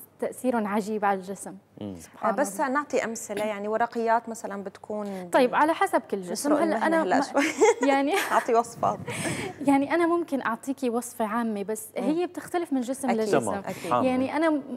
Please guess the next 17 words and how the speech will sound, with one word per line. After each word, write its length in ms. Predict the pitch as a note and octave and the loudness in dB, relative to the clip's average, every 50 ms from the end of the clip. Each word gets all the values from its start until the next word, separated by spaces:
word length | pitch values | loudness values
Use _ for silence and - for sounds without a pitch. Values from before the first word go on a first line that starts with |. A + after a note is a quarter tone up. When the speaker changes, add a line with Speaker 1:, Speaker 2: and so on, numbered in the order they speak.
| - - | -10 -2
Speaker 1:
ما 120 | B3+ C#4+ E4+ | 0 0 0
بحب 280 | D#4+ - - A3+ F#3 | 0 0 -4 -4 -2
أوصف 360 | - G3+ G#3+ G#3 A3 G3+ - A3 | -2 -2 -2 -2 -4 -4 -2 -2
هاي 80 | A3 | 0
المشروبات 580 | G#3+ G3 G3 - - - G#3 F#3+ G#3+ G#3 G#3 - | 0 -2 -4 -6 -4 -4 -2 0 0 0 0 -2
المخلوطة. 520 | G3+ F3+ F#3 - - A#3+ B3+ D4 - F#4 | -6 -8 -10 -8 -4 -4 -2 -2 0 0
ممكن 340 | D4 D#4 D#4 D4+ - C#4+ B3 | 0 2 0 0 -2 -2 -2
نعمل 280 | A#3+ B3+ C4 C4+ C4 B3+ | 0 0 0 2 0 0
الخضار 380 | B3 - - A#3+ A3 B3+ C4 | -2 -2 -4 0 2 2 2
الورقية، 540 | C4+ B3+ A3+ G3 F#3 F#3+ F#3+ - G3 G3+ G3+ | 2 2 0 -2 -2 -2 -2 -2 -2 -2 0
الجرجير، 420 | G#3 G3 A#3 A#3+ A3+ A#3 C#4 C4 | 0 0 -2 -2 0 0 -2 -2
الخس 400 | B3 A#3+ - - C4 B3+ - - | -2 -4 -6 -8 -8 -8 -6 -6
الملفوف، 420 | A#3+ A3+ A3+ A3+ - - C4+ C#4 C4+ - - - - - - - - | -6 -4 -4 -6 -4 -4 -4 -4 -4 -6 -14 -20 -20 -20 -16 -4 0
ما 180 | B3+ C4 C#4+ | 2 4 4
بيهمني 500 | D#4 C#4 D#4+ C#4 C4+ D4 D4+ D4 C#4+ - - - | 4 2 2 0 0 0 2 0 0 -2 -2 -2
أبدا 280 | C4 B3 C#4+ C4+ D#4+ | 0 0 2 2 2
ال-، 340 | E4 E4 D#4 D4+ D4+ D4 C#4 | 2 2 2 0 0 0 0